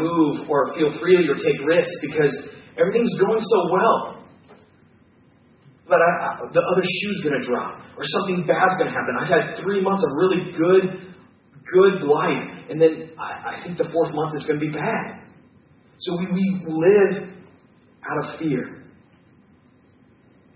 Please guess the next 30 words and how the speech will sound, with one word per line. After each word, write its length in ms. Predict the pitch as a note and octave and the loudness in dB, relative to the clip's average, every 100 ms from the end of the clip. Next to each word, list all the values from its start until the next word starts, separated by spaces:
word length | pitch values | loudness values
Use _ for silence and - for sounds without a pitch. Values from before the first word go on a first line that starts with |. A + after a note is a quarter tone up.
| _ | _
We 80 | D#3 | -12
battle 440 | D#3 F3+ F#3+ G3+ G3 | 2 4 4 2 -4
these 140 | F#3 | -6
fears 640 | F#3+ F3+ G3 G#3+ - - - - - _ _ _ _ _ _ _ _ _ _ _ _ _ _ _ _ _ | 0 4 4 2 -2 -14 -20 -20 -20 _ _ _ _ _ _ _ _ _ _ _ _ _ _ _ _ _
as 140 | D3 D3+ | -6 -2
an 220 | D3+ - - | -2 -2 -6
undercurrent 680 | F3 F#3+ F#3 - D3 B2 - | -2 0 -2 -2 -6 -6 -6
to 100 | B2+ | -4
our 180 | A#2 | -4
life. 320 | A2 A2 - - - - _ _ | -4 -8 -10 -18 -20 -20 _ _
These 180 | - - F#3+ | -14 -8 -2
things 180 | F#3+ D#3 - - | -2 -4 -8 -10
happen 480 | - C#3+ D#3+ E3 | -4 -2 2 2
as 100 | D3 C#3 | 0 -4
the 80 | |
way 120 | C#3 D3 | -4 -2
we 80 | D3+ | -2
make 80 | C#3+ | -2
decisions, 500 | B2+ - D#3+ C3 A#2+ | -6 -4 -4 -4 -4
the 60 | C3 | -2
way 120 | C3+ | 0
we 180 | C3+ B2 | 0 2
live, 500 | C#3 C#3 A#2 - - | 4 4 0 -10 -10
the 40 | D3+ | -2
way 120 | E3 | -2
we 180 | D#3+ E3 | 0 0
interact 420 | D3+ D3 D3+ C#3 | 2 2 0 -4
with 180 | A#2+ B2 | -10 -10
each 100 | - | -8
other. 160 | - | -8